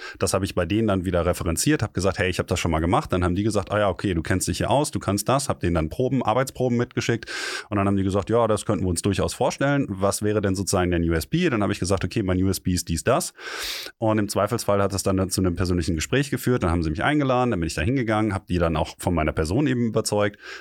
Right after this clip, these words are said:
ähm, dass ich eben im Zweifelsfall mit Kunden gut zusammenarbeiten kann, dass ich im Zweifelsfall meinen Teilnehmern einen Mehrwert bieten kann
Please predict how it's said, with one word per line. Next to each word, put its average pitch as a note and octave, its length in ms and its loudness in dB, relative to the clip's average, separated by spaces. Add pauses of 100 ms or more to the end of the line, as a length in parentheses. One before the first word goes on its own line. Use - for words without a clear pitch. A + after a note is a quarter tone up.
(100)
ähm, E2+ 300 2
dass D#2+ 160 0
ich E2 140 -2
eben D#2+ 400 -2
im F2+ 140 -2
Zweifelsfall F2 480 0
mit E2 140 0
Kunden F2+ 200 0
gut E2 160 -2
zusammenarbeiten G#2+ 680 0
kann, G2+ 260 0
dass E2 120 -2
ich E2 120 -2
im E2+ 80 0
Zweifelsfall E2 560 0
meinen D#2 320 0
Teilnehmern F2 600 0
einen C#2+ 320 -4
Mehrwert B2 380 0
bieten A2+ 220 -2
kann G2+ 300 0